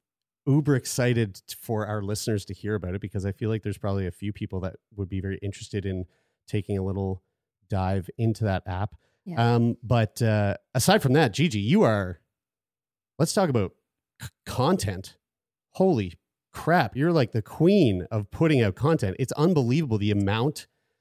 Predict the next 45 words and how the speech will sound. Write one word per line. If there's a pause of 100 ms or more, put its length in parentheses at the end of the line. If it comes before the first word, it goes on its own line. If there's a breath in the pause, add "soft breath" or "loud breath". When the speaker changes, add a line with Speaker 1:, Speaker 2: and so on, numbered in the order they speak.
(260)
Speaker 1:
of
resources (360)
that
you
have,
like, (100)
spilled
out (500)
onto
the
internet. (420)
Um, (260)
so
before,
before
we
get
into
all
of
it,
I, (260)
I
would
love
to
just
kinda
give
you
a
moment
to
introduce
yourself
and (420)
maybe
give
us
a
little
bit
of,
like,
a,